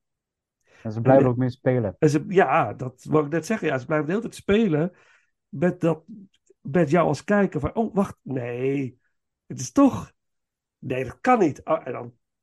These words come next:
Speaker 2: de hele tijd ben je in dubio. En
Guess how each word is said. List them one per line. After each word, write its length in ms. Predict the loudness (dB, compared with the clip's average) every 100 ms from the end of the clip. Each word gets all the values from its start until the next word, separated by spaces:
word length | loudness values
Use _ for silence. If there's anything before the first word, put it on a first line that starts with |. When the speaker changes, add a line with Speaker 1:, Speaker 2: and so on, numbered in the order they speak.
| -18 -18 _ -4
Speaker 2:
de 140 | 2
hele 220 | 4 4
tijd 320 | 4 0 0
ben 180 | 0 0
je 120 | 0
in 160 | -2 -2
dubio. 540 | 0 0 -2 -4 -8 _ _ _ _ _
En 400 | -2 0 0 -6